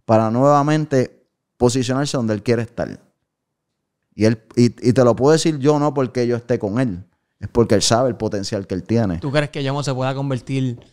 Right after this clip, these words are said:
Speaker 2: o se pueda repetir la historia de Nicky Jam?
Speaker 1: Él la está repitiendo ahora mismo, poquito a poquito.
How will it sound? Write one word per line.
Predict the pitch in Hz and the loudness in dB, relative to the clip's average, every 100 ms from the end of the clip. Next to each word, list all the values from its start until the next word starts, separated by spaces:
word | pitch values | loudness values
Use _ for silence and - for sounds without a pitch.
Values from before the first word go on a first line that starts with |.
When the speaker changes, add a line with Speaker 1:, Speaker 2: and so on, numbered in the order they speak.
| _ _ | _ _
Speaker 2:
o | - | -12
se | 117 117 | -8 -4
pueda | 127 | -2
repetir | 135 139 123 123 | -2 -4 -6 -6
la | 131 | -4
historia | 127 - 131 131 | -6 -6 -4 -4
de | 127 117 113 | -4 -6 -6
Nicky | 120 123 127 | -6 -6 -6
Jam? | 113 127 127 | -4 -4 0
Speaker 1:
Él | 113 | 2
la | 120 | 2
está | 123 147 | 0 -2
repitiendo | 156 151 135 139 156 | -2 -2 -2 -2 -2
ahora | 147 | -4
mismo, | 123 170 147 92 _ _ _ - | -4 -4 -6 -8 _ _ _ -6
poquito | 104 120 147 | 0 2 4
a | |
poquito. | 147 131 147 143 95 - | 4 4 4 4 0 -4